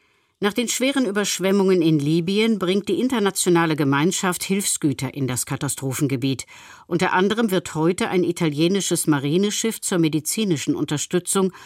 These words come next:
vor der libyschen Küste erwartet. Militärtransportflugzeuge aus Ländern des Nahen Ostens und Europas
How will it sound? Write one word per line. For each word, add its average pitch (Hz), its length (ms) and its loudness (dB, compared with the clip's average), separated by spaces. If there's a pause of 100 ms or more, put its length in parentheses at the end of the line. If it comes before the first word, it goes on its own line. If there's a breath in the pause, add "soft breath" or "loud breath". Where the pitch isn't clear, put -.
(180 loud breath)
vor 202 180 0
der 196 120 2
libyschen 170 460 2
Küste - 360 -2
erwartet. 123 680 -6 (500 loud breath)
Militärtransportflugzeuge 185 1700 0
aus 135 200 -4
Ländern 160 400 4
des 143 180 -2
Nahen 143 280 0
Ostens 175 480 -2
und 156 160 -2
Europas 175 600 0